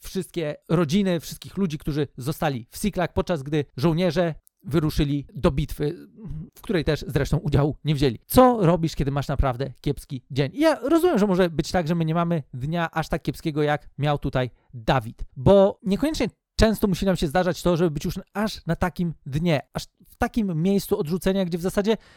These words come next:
nie wiemy za bardzo, do kogo mamy się zwrócić, nie bardzo wiemy, co mamy w ogóle ze sobą zrobić, nie bardzo widzimy drogę wyjścia, jakąkolwiek.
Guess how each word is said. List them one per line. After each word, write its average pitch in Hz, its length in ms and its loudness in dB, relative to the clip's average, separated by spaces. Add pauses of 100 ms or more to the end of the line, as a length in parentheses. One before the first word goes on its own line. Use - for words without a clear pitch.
(160)
nie 233 100 0
wiemy 392 160 2
za 370 80 6
bardzo, 285 240 4
do 226 60 2
kogo 254 180 0
mamy 240 160 4
się 226 120 -2
zwrócić, 202 340 -4
nie 196 80 0
bardzo 233 240 2
wiemy, 247 260 2 (320)
co 240 120 4
mamy 220 200 4
w 190 60 -4
ogóle 202 220 4
ze 196 120 2
sobą 214 260 0
zrobić, 190 320 0
nie 196 100 0
bardzo 277 240 2
widzimy 240 300 0 (120)
drogę 208 540 4
wyjścia, 151 500 2
jakąkolwiek. 202 680 0